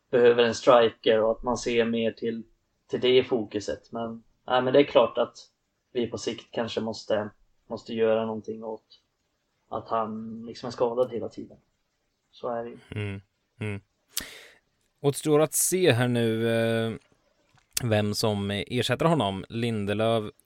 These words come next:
Speaker 2: lär väl vara åtminstone på, på torsdag här när vi möter Sheriff i, eh, Europa League.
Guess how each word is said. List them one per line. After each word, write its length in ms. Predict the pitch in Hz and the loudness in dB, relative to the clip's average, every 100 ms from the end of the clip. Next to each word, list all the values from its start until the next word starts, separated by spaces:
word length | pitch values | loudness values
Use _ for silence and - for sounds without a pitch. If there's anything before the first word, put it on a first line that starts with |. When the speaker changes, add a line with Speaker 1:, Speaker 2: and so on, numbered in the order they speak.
| _ | _
Speaker 2:
lär 500 | _ 110 123 139 117 | _ -6 0 2 2
väl 160 | 120 147 | 0 0
vara 240 | 123 120 | 0 -2
åtminstone 520 | 107 113 131 113 117 120 | -4 -6 -6 -4 -6 -6
på, 340 | 135 123 117 _ | -4 -4 -6 _
på 100 | - | -18
torsdag 400 | - 110 101 - | -10 -10 -8 -4
här 100 | 120 | -4
när 140 | 98 95 | -4 -6
vi 100 | 92 | -8
möter 540 | 95 90 - - 92 - | -8 -10 -12 -10 -10 -10
Sheriff 640 | - - 113 110 117 - - | -10 -2 2 2 -2 -10 -20
i, 500 | - 101 98 95 98 92 | -14 -10 -10 -8 -4 -2
eh, 320 | 87 _ - | -4 _ -8
Europa 320 | 113 127 - | -6 -4 -4
League. 460 | 127 127 175 160 104 | -4 -2 -4 -6 -10